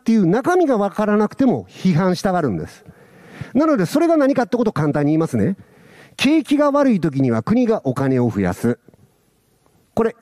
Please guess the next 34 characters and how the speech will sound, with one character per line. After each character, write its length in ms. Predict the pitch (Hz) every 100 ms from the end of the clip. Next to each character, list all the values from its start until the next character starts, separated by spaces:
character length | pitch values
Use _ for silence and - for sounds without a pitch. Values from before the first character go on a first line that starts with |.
| _
ア 100 | -
ベ 80 | 196
ノ 100 | 202
ミ 80 | 190
ク 80 | -
ス 100 | 135
第 220 | 185 214
一 160 | 160 113
の 120 | 90
矢。 180 | 123 - _ _ - _ _ - _ _ -
第 260 | 151 294 262
二 120 | 175
の 100 | 123
矢 120 | 107
は、 220 | 104 180 _ _ - - - - -
増 80 | 285
や 140 | 330
し 60 | -
た 140 | 320
お 80 | 175
金、 320 | 151 143 139 -
足 140 | 277
り 80 | 349
な 120 | 339
い 80 | 262
と 80 | 214
こ 80 | 165
に 80 | 135
入 120 | 165
れ 120 | 254
て 120 | 254
い 60 | 208
こ 360 | 151 120
う。 40 | 73